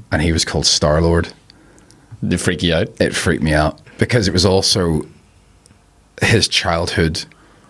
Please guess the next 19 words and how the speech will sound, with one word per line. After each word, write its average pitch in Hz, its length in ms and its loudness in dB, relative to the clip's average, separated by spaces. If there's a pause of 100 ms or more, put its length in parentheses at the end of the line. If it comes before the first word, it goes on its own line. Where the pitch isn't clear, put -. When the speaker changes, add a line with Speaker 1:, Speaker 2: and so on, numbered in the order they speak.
(140)
Speaker 1:
Uh, 73 400 0
it 82 220 -2
start, - 240 0
the 117 60 4
movie 101 180 2
starts 87 200 0
off 90 100 2
with 78 100 -4
his 95 160 2
child. 78 200 0
He's 85 120 0
being 82 160 2
taken 85 360 0
away 82 220 2
from 82 200 0 (100)
his, 67 340 -2 (200)
his 85 180 0
home 87 180 2
planet 85 320 0